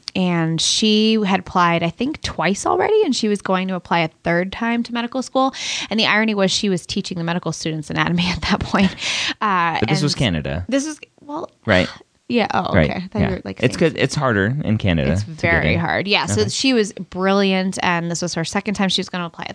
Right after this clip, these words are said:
Speaker 1: third time. Anyway, I recognized that, okay, people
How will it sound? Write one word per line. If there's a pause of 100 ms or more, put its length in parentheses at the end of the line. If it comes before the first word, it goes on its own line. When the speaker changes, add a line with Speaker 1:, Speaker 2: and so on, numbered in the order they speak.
Speaker 1:
third
time.
Anyway, (340)
I
recognized
that,
okay,
people